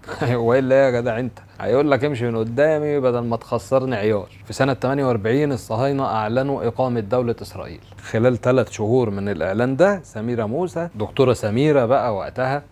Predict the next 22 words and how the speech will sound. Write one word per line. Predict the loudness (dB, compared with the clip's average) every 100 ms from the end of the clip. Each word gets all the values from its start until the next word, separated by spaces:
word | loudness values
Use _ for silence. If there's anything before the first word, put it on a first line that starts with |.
| -14
أسست | -8 -6 -4 -6 -2
هيئة | 0 0
للطاقة | -2 -10 -6 -6 -6
الذرية | -6 -4 -2 0 0
في | 0
مصر | -4 -4 -10 -20 -20 -20 -6
والمصر، | 0 2 2 0 -2 -16 -20 -16
وكان | -8 -4 -2
عمرها | -2 2 4
وقتها | 4 2 -2
كام؟ | 0 -2 -2 -6 -4
واحد | -4 -4 -8
وتلاتين | -8 -8 -8 -10
سنة. | -10 -14 -16 -12 -4
وقدرت | -2 -2
في | -4
الوقت | -2 -2 0
ده | -2
برضو | 0 0 0 -2
تعمل | -2 -4 -4
مؤتمر | -6 -4 -4 -4
في | -6